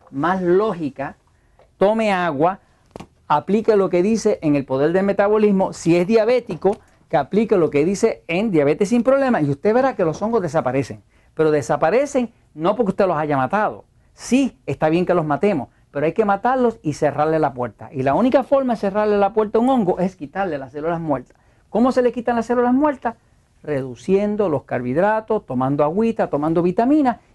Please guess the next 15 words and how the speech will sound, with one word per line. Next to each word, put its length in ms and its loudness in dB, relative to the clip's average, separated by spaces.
y 100 -4
evitando 460 -6
que 100 -10
las 160 -16
células 340 -2
se 100 -4
mueran 340 0
para 180 -6
que 60 -20
entonces 280 -20
el 80 -10
hongo 200 -6
venga 240 -8
a 40 -6
comer. 280 -6